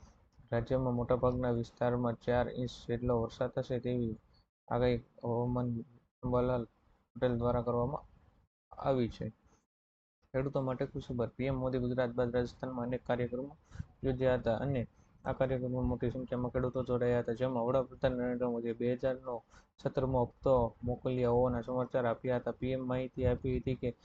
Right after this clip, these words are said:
ભારતમાં જે યુરિયા ખાતરની થેલીની કિંમત બસો સાસઠ રૂપિયામાં મળે છે, તેની કિંમત આશરે પાકિસ્તાનમાં આઠસો, બાંગ્લાદેશમાં આશરે આઠસો ને વીસ, ચીનમાં આશરે એકવીસો અને અમેરિકામાં આશરે ત્રણ હજાર. સરકાર યુરિયાના ભાવ સંદર્ભે આપણા ખેડૂતોને પરેશાન નહીં થવા દે. જ્યારે હાલમાં ગુજરાત સર-,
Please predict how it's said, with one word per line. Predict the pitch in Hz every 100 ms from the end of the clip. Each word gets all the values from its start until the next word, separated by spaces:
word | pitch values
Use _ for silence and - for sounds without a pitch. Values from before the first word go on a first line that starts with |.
| - _ 127
ભારતમાં | 127 127 131
જે | 123
યુરિયા | 123 127 123 120
ખાતરની | 123 127 123
થેલીની | 117 123 123 120
કિંમત | 120 127 113
બસો | 120 120 120
સાસઠ | 127 127 135
રૂપિયામાં | 127 135 135 131
મળે | 135 135
છે, | 123
તેની | 113 127 127
કિંમત | 123 127 113
આશરે | 120 - 120
પાકિસ્તાનમાં | 127 120 120 123 123 117
આઠસો, | 120 - 135
બાંગ્લાદેશમાં | 120 127 120 117 120 117 113
આશરે | 120 - - - - _ _ _ -
આઠસો | 131 -
ને | 127 120
વીસ, | 139 135
ચીનમાં | 139 135 123 120
આશરે | 123 123
એકવીસો | 117 117 135 123 135
અને | 127
અમેરિકામાં | 127 123 127 127 127 120
આશરે | 123 - 120
ત્રણ | 127 127 127
હજાર. | 131 123
સરકાર | - 127 - - 131
યુરિયાના | 123 123 131 131 127
ભાવ | 120 127
સંદર્ભે | 120 123 127 123
આપણા | 120 120 123
ખેડૂતોને | 127 127 131 131 120
પરેશાન | 127 123 - 127
નહીં | 160 170
થવા | - 143 120
દે. | 110 - - - - - -
જ્યારે | - 127
હાલમાં | 117 139 156 131
ગુજરાત | 123 127 131 -
સર-, | -